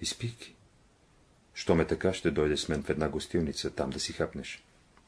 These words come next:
Няма защо да се осигуряваш за утрешния ден.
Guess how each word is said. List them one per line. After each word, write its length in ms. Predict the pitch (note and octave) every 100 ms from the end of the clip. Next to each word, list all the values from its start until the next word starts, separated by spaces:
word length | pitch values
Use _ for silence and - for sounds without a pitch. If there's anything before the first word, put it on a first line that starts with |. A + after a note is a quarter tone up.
| _ - - - - - - _ _ _ _ _ - - - _
Няма 180 | A#2+ A#2+
защо 320 | F2+ E2+ G2+
да 100 | D2
се 140 | - D2+
осигуряваш 600 | - D2+ D2+ D2+ C#2+ C#2
за 120 | D2
утрешния 440 | C#2+ - - C#2+
ден. 220 | C#2 C#2